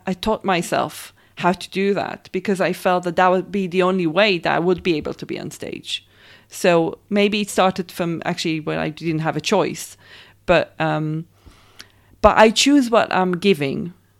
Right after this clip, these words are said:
And it's not like, I don't feel that people know my life after it. Um, they know a specific part that I decide,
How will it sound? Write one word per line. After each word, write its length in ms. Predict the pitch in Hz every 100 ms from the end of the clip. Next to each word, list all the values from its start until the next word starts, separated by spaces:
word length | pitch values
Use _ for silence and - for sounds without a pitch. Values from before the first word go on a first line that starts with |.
| _ _ - -
And 120 | 190
it's 200 | 190 -
not 300 | 202 185 -
like, 260 | 196 185 -
I 60 | 202
don't 160 | 240
feel 180 | 233 240
that 160 | 220 226
people 220 | 214 202
know 360 | 185 180 175 190
my 220 | 175 165
life 380 | 160 160 160 147
after 320 | 147 - 123
it. 420 | 160 - - - _ - - -
Um, 560 | 160 156 156 151 156 -
they 160 | 190 185
know 320 | 185 180 - _ _
a 80 | 190
specific 580 | - 208 - 233 226 -
part 380 | 190 170 170 -
that 100 | -
I 180 | 165 165
decide, 760 | 175 - 175 170 165 - -